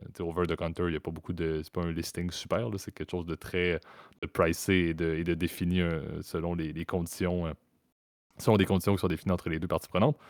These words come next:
ou plus. Euh, mais il y en a quand même quelques exemples intéressants. Donc, je l'ai mentionné, là, le monde de le, l'agriculture, le monde de l'hôtellerie également,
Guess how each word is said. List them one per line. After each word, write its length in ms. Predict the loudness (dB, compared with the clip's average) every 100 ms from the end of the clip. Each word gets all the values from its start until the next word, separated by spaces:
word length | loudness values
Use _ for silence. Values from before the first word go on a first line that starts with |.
| -20 -20 _ 4
ou 140 | 4
plus. 300 | 6 2 2 _ -20 -20 _ 0
Euh, 240 | 2 2
mais 280 | 0 2 6
il 20 |
y 20 | 6
en 60 |
a 40 | 8
quand 120 | 4
même 100 | 6
quelques 360 | 4 4 4
exemples 360 | 4 4 2 2
intéressants. 440 | 2 2 2 2
Donc, 120 | 2 2
je 80 |
l'ai 100 | 0
mentionné, 380 | 0 0 -2 0
là, 100 | 0
le 140 | -2 -4
monde 220 | -4 -4
de 40 |
le, 220 | -2 -4 -4
l'agriculture, 580 | -6 -6 -10 -4 2
le 80 | 2
monde 160 | 4 2
de 60 |
l'hôtellerie 480 | 2 4 4 4 4
également, 400 | 2 0 -2 -6